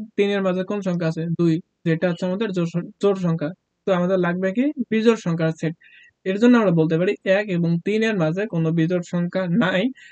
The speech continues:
এই জন্য ওই সেটের উপাদান সংখ্যা জিরো এবং ওই সেটটাকে আমরা ফাঁকা সেট বলতে পারি। তো এরকম ভাবে আমাদের আরো অনেক ফাঁকা সেট আমরা, আহ, নির্ণয় করতে পারবো। এটা আমরা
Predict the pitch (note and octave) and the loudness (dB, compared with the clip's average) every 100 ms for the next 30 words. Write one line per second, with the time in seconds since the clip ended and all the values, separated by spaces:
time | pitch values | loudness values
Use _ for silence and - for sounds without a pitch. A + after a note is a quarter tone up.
0 | _ - G#3 A#3+ F#3+ G#3 A#3+ G3 G3 G3 | _ 4 6 6 2 0 0 2 2 2
1 | G3+ G3 F#3 F#3 F#3+ F#3 F3+ F3 - F3 | 0 2 2 2 0 -2 -2 -2 0 2
2 | F3 F3 F#3+ G#3 B3+ F3+ G#3 F3 E3+ D#3+ | 2 2 2 2 0 -2 -2 -4 -2 -2
3 | E3 E3 E3 E3+ B3+ C#4+ _ E3 E3+ E3 | -2 -2 -2 -4 -6 -8 _ -6 -4 -4
4 | G3 A#3 E3+ D#3+ D#3 D3+ E3+ _ _ G#3 | -4 -2 -2 -2 -4 -6 -8 _ _ 0
5 | G#3+ G#3+ A#3 F#3+ G3+ G3+ E3 E3 E3+ D#3+ | 2 2 0 0 2 0 0 0 0 0
6 | F3 F3 F3+ F#3 G3 - - D#3 D#3+ E3 | 0 0 0 0 -2 -6 -8 -2 -2 -2
7 | F3 D#3+ D#3+ A#3+ C#4+ _ - D#3 D#3+ F3+ | -2 -2 -2 -4 -8 _ -2 0 2 0
8 | E3+ E3 D#3+ D#3+ A3+ G3+ F3 E3 E3 G3+ | -2 -2 -2 -2 -2 -2 0 0 2 0